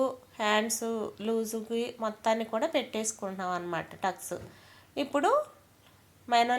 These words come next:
లైనింగ్ క్లాత్ కట్ చేసుకున్నాం కదా, మెయిన్ క్లాత్ తీసేసుకొని ఇలా పెట్టేసుకొని మెయిన్ క్లాత్ని కూడా కట్ చేసేసుకోండి. ఇంక ఇలా కట్ చేసుకున్న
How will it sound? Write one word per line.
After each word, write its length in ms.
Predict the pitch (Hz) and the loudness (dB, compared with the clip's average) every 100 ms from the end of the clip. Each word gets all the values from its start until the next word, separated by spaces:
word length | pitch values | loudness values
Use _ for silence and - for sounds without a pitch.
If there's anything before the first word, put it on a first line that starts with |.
| 247 | 6
లైనింగ్ 280 | 233 254 262 | 4 2 2
క్లాత్ 200 | 247 - | 2 4
కట్ 160 | 214 208 | 0 2
చేసుకున్నాం 440 | 214 214 - 196 185 185 | -4 -2 -4 -4 -2 -2
కదా, 140 | 202 226 | 0 0
మెయిన్ 200 | 220 214 214 | 0 -2 0
క్లాత్ 240 | 214 208 196 | 0 0 -6
తీసేసుకొని 720 | 190 190 185 - 180 202 349 440 - | -8 -8 -8 -4 -2 0 -2 -4 -4
ఇలా 140 | 208 190 | -2 0
పెట్టేసుకొని 640 | 185 - 196 - 208 226 302 | -2 -4 -8 -6 -4 -2 -2
మెయిన్ 200 | 226 202 202 | -2 -2 0
క్లాత్ని 380 | 190 180 185 180 | 0 0 -4 -2
కూడా 120 | 233 359 | -2 0
కట్ 140 | 233 - | -4 -4
చేసేసుకోండి. 720 | 160 - 151 - 85 - - _ - _ - _ _ _ _ _ _ _ _ _ - - _ _ - | -8 -8 -10 -8 -10 -10 -16 _ -20 _ -20 _ _ _ _ _ _ _ _ _ -20 -20 _ _ -10
ఇంక 100 | 247 247 | -2 2
ఇలా 120 | 233 220 | 4 4
కట్ 160 | 208 220 | 0 -2
చేసుకున్న 340 | 220 - | -4 -4